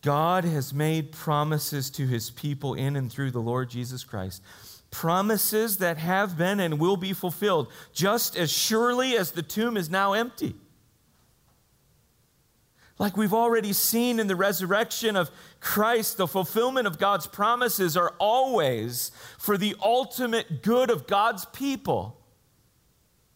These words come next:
The day is coming.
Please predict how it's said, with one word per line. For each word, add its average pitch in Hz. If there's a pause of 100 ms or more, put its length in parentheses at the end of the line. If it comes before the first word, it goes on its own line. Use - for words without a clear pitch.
(2000)
The 143
day 180
is 139
coming. 135